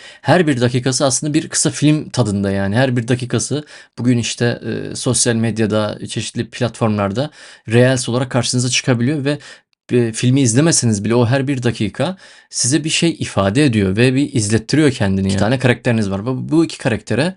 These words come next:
Speaker 1: diyalog kurduracaksınız ve bir satranç oynarken bu diyaloğu gerçekleştirmesini istiyorsunuz.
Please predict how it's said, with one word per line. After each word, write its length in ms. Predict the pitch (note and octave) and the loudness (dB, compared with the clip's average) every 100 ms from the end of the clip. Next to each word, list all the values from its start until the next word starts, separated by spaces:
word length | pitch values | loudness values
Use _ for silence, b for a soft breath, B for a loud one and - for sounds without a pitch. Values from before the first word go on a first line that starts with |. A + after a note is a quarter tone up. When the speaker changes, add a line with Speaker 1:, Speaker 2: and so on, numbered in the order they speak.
| - | 2
Speaker 1:
diyalog 300 | A#2 D3 C3 | 2 2 0
kurduracaksınız 920 | A#2 G#2 F#2+ G2 - A#2 E3 - - - | -2 0 0 -2 -4 -4 -4 -4 -8 -14
ve 400 | - A#2 D#3+ E3 | -14 -6 -6 -2
bir 120 | E3 | -4
satranç 720 | D#3+ - C#3 - D3+ B2+ - - | -4 -2 -2 0 0 0 -4 -2
oynarken 560 | B2 B2+ C#3 B2 A2+ G2+ | 0 2 2 2 0 0
bu 80 | G2 | 2
diyaloğu 480 | G#2 G2 G2 F#2+ - | 2 2 0 0 0
gerçekleştirmesini 800 | A#2+ G#2+ A#2+ G#2+ - G2+ F#2+ G#2+ | -2 0 -4 -4 -4 -2 -2 0
istiyorsunuz. 600 | - - G2 - F#2+ | -2 -2 -6 -4 -6